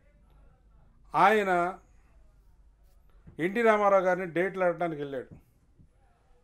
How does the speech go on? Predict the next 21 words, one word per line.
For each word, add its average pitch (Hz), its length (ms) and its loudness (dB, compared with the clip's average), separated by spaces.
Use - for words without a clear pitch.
మంచి 185 400 -4
విప్లవకారుడు 175 720 -2
సినిమా 170 280 -6
తీద్దామని 156 420 -8
చెప్పి 156 200 -10
ఎన్టీ 156 220 -8
రామారావు 147 500 -6
చెప్పాడు. - 440 -20
విప్లవకారుడు 190 640 0
అయితే 185 220 -6
డేట్స్ 175 420 -4
ఇచ్చేసాడు 160 440 -6
ఆయన. 120 100 -8
మూడు 151 220 -6
నెలలు 156 380 -6
ఒక 131 160 -10
సినిమా 175 320 -4
తీయాలంటే 180 320 -2
ఆ, 165 100 2
ఆ 151 40 2
రోజుల్లో 160 560 -8